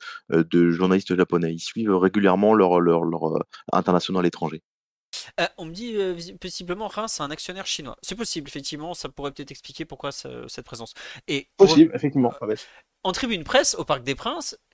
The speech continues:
Speaker 2: tu as aussi beaucoup de, même pour des matchs de Ligue un, tu as beaucoup de journalistes étrangers qui sont là, hein. Moi, je sais que t'as, euh, euh, comment il s'appelle, là, le, l'Espagnol de Mundo Deportivo, euh, Hugo, tu connais peut-être son nom, là.
Speaker 1: Ouais, non, non, je, il y a, il y a le
Speaker 2: Danny
Speaker 1: représentant
Speaker 2: Gilles,
Speaker 1: de
Speaker 2: voilà.
Speaker 1: la Gazzetta.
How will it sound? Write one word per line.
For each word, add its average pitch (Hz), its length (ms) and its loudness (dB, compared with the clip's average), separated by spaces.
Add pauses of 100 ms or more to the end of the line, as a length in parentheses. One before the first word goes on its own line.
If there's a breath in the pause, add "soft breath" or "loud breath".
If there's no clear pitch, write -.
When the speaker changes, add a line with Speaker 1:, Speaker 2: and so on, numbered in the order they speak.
Speaker 2:
tu - 120 -6
as 139 40 0
aussi 220 280 -4
beaucoup 175 460 -6
de, 190 180 -6
même 170 180 -6
pour 190 140 -4
des 160 80 2
matchs 160 300 -4
de 135 80 -6
Ligue 135 260 -8
un, 285 240 -6
tu - 120 -6
as 127 60 0
beaucoup 170 380 -8
de 247 100 -6
journalistes 151 420 -8
étrangers 180 320 -10
qui - 100 -12
sont - 140 -8
là, 285 160 -6
hein. 175 60 -10 (300 loud breath)
Moi, 131 80 -2
je - 60 -6
sais 185 140 -2
que - 100 -16
t'as, 135 320 6
euh, 120 360 -4 (480)
euh, 90 280 -18
comment - 140 -14
il - 20 -8
s'appelle, 135 300 -2
là, 120 100 0
le, 113 500 -6
l'Espagnol 139 580 -2
de 139 120 -4
Mundo 131 260 -10
Deportivo, 143 600 -8
euh, 123 140 -4
Hugo, 143 200 -6
tu - 160 -12
connais 127 220 -8
peut-être 131 180 -8
son - 160 -10
nom, 147 220 -14
là. 120 140 -10 (340)
Speaker 1:
Ouais, 208 160 6
non, 220 120 6
non, 190 260 6
je, 127 160 0
il 135 120 -4
y 127 60 6
a, 120 60 8
il 117 60 -2
y 117 60 6
a 110 40 8
le 107 40 4
Speaker 2:
Danny 139 140 6
Speaker 1:
représentant 110 160 0
Speaker 2:
Gilles, 147 100 0
Speaker 1:
de 120 40 -8
Speaker 2:
voilà. 117 180 0
Speaker 1:
la 104 80 4
Gazzetta. 185 460 2